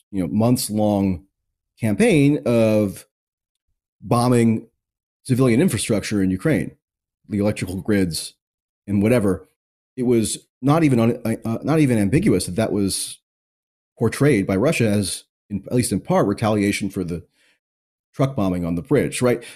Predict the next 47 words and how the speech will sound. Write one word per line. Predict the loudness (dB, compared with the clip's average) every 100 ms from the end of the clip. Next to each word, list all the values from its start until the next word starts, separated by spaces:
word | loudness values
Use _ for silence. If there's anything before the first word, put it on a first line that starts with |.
| -4
So | 2
when | 4 4
people | 2 2 4 4 2 0
in | 2 4
these | 4 4 2 -4 -8
national | -4 -2 0 0
security | -2 -4 0 0
cliques | 0 -2 -2 -2 -8 -10 _
say | -4 0 2
that, | 2 0
"Oh, | 2 4 4 2 -4 _ _ _ _
the | -2
red | 0 2
lines | 2 2 2
are | 2
all | 2
a | 2
bluff," | 2 2 2 -4 -16 _ _ _ _ _ _ _
we've, | -2 0 2 0 -4
you | -2
know, | -2 -2 -2
Putin | 0 2 0
has, | 0 0 0 -2 -2
uh, | -4
belied | -2 0 2 2 0 -2 -4
gi-, | -2 -2
with | -2 -4
his | -2
actions | -2 -2 0 0
any | 0 0
idea | 0 0
that | -2
we | -4
should | -4
be | -8
concerned | -6 -6 -2 0
about | 0 0 -2 -4
this | -4 -2 -2
in | -6
terms | -4 -6
of | -4
escalatory | -6 -4 -6 -2 -4
potential. | -2 -2 0 -2 -4 -8 -20 -20 -20 _ -4
What | -2
they, | 2 2 2 0 -6 _ -8
I | -2
think, | -2